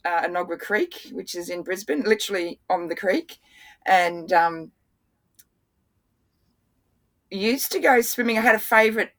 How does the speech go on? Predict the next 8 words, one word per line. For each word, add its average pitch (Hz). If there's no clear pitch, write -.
a 202
favourite 196
pond 160
that 185
was 180
quite -
close 175
to, -